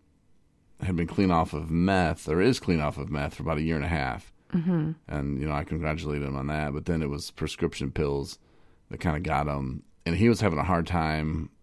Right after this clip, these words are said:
Speaker 1: with eating. He said he was, like, ten days clean, but he was having a hard time, like, eating anything. And I took pills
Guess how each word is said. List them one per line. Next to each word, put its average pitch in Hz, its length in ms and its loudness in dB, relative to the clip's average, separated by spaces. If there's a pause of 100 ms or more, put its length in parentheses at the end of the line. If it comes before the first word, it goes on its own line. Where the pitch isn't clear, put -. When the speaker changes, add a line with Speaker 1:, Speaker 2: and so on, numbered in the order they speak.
(280)
Speaker 1:
with - 220 -10
eating. 69 400 0
He 80 120 -6
said 80 160 -4
he 76 60 -2
was, 73 140 -4
like, 67 160 -4
ten 90 180 2
days 80 240 0
clean, 71 460 -2 (680)
but 78 160 0
he 87 80 4
was 85 100 2
having 80 200 0
a 78 40 0
hard 87 340 2
time, 80 380 0
like, 73 220 -6
eating 82 260 0
anything. 98 600 2 (840)
And 78 560 2 (1400)
I 92 720 6 (1400)
took 117 220 2
pills 92 760 4